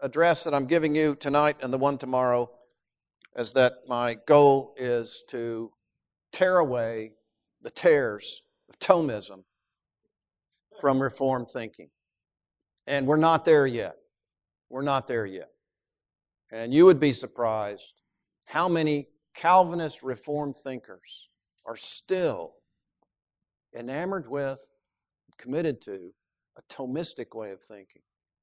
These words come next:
Thomas did much that was good. There's much in Thomas that needs to be rejected,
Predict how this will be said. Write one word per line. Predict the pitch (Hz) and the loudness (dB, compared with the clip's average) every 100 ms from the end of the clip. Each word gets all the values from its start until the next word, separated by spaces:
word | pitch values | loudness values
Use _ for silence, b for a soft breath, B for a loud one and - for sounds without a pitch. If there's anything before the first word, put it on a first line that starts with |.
| _ _ _ | _ _ _
Thomas | - 143 160 143 | -8 -4 -4 -6
did | 147 131 131 | -6 -4 -2
much | 175 - | -4 -6
that | 202 180 | -10 -10
was | 160 | -14
good. | - 143 107 _ _ _ _ _ _ _ _ _ _ | -8 -8 -8 _ _ _ _ _ _ _ _ _ _
There's | 107 98 | -18 -16
much | 113 147 190 | -2 -2 -2
in | 202 170 | -6 -8
Thomas | 151 139 131 - | -8 -8 -8 -14
that | 127 | -16
needs | 127 120 | -14 -16
to | - | -14
be | 127 | -12
rejected, | 117 113 117 104 - | -12 -10 -8 -8 -10